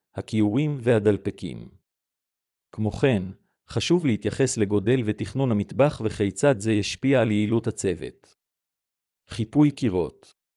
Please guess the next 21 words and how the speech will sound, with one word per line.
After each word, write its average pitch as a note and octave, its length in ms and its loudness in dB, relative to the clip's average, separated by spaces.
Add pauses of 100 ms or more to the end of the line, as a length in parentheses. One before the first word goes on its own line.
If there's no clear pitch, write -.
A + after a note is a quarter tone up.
(720)
חיפוי F3 460 2
קיר A#2 260 0
למטבח G2+ 600 2
הוא G#2+ 120 0
נחוץ C#3+ 440 -2
והכרחי G2 480 0
בתכנון B2 480 2
מטבח B2 400 2
מוסדי. F#2 560 -2 (420)
כמות A#2 300 -2
חיפוי B2+ 380 2
קירות B2 460 0
המטבח G2+ 540 0
הדרושה B2+ 580 0 (240)
תלויה G#2+ 360 2
בגודל G2+ 480 0
ובתפקוד A2 600 -2
של A2+ 160 0
המטבח. G2 680 -6 (1040)
בדרך A#2 560 2
כלל, D#2+ 340 -2